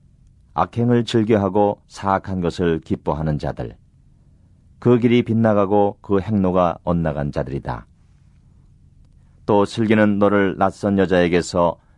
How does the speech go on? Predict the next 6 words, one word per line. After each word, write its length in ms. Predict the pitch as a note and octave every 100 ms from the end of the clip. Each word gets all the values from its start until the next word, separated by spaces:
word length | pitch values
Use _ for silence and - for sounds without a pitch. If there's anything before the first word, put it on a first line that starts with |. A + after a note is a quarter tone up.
| -
매끄러운 520 | G2+ - A2 A2 A2+
말을 340 | G#2+ G#2 A2 G#2
하는 280 | A2 G#2+ -
낯모르는 640 | F#2+ G2 G2+ G2 G2 G2
여자에게서 840 | F#2 F2 F2+ E2 E2 D2+ E2+ D#2 D2
구해준다. 680 | - D#2 D#2 D2 C2 B1+ A1+